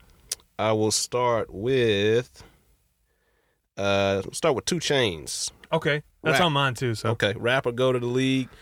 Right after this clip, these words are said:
Speaker 1: Um, you know, Two Chainz back at it. Uh, what I liked about the project was he, it's a little more, I guess, introspective.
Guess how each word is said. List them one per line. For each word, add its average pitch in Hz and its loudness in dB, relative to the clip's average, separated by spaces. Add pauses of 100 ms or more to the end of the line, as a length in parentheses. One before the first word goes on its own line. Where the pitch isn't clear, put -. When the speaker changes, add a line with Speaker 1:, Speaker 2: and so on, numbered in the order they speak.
(240)
Speaker 1:
Um, 92 -2
you 92 2
know, 101 2
Two 120 -4
Chainz 120 0
back 120 0
at 120 2
it. 120 -2 (460)
Uh, 107 0 (280)
what 127 0
I 160 0
liked 156 -2
about 131 0
the 120 -8
project 135 0
was 120 2
he, 123 -2 (840)
it's - -2
a 127 -4
little 156 2
more, 151 2
I 123 0
guess, 127 -2
introspective. 143 0